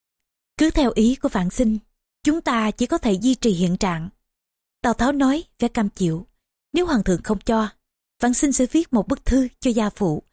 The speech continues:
nhờ ông suy nghĩ xem có cách nào nữa không, để kéo dài một chút." "Vô ích thôi, có một không thể có hai. Hơn nữa Thập Thường Thị rất sợ có người lập công, đoạt mất sự sủng ái.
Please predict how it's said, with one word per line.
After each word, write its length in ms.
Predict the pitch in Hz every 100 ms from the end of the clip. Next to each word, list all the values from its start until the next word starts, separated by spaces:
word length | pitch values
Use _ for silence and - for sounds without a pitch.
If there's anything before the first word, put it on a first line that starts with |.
| _ _ -
nhờ 140 | 247 240
ông 120 | 269
suy 180 | - 311
nghĩ 260 | 202 180
xem 200 | 202 294
có 100 | 247
cách 220 | 302 - 269
nào 160 | 208
nữa 140 | 170 185
không, 280 | 240 262 247 _ _ _ -
để 100 | 220
kéo 200 | 311 330
dài 180 | 254 175
một 220 | 165 -
chút." 140 | 339 - _ _ _ _ _ _ _ _ _ 226
"Vô 120 | 202
ích 160 | 262 -
thôi, 260 | 226 214 - _ _ _ -
có 100 | 339
một 260 | 254 175
không 140 | - 226
thể 140 | 190
có 160 | - 294
hai. 360 | 277 226 208 - _ _ _ _
Hơn 140 | 330 247
nữa 120 | 285
Thập 220 | 294 -
Thường 200 | 214 180
Thị 280 | 202 160 170
rất 260 | - 349
sợ 320 | - 247 165 165
có 100 | 320
người 160 | 311 196
lập 240 | 180 -
công, 220 | 254 262 - _ _
đoạt 220 | 202 185
mất 140 | 294 -
sự 160 | 220
sủng 240 | 170 196 156
ái. 300 | 214 233